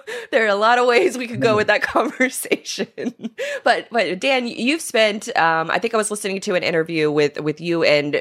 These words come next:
Speaker 1: Trey, um, over on Standing Out on his podcast. Um, and you said that you've been in the conference slash logistics industry for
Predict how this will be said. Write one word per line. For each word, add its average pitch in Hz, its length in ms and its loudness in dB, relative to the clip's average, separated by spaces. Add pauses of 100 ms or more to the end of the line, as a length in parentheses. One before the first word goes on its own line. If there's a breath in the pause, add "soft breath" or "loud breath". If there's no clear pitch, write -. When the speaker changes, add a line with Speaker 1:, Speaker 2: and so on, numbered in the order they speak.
Speaker 1:
Trey, 143 520 2 (300 loud breath)
um, 160 260 2
over 160 260 2
on 143 160 0
Standing 151 380 0
Out 214 160 4
on 156 140 2
his 196 200 -4
podcast. 180 800 0
Um, 147 320 2
and 160 300 -4
you 208 140 -8
said 392 160 -2
that - 100 -4
you've 214 240 -6
been 208 220 0
in 185 520 0
the 165 140 -2
conference 190 680 -2
slash 165 380 0
logistics 175 520 -6
industry 170 440 -2
for 147 140 -10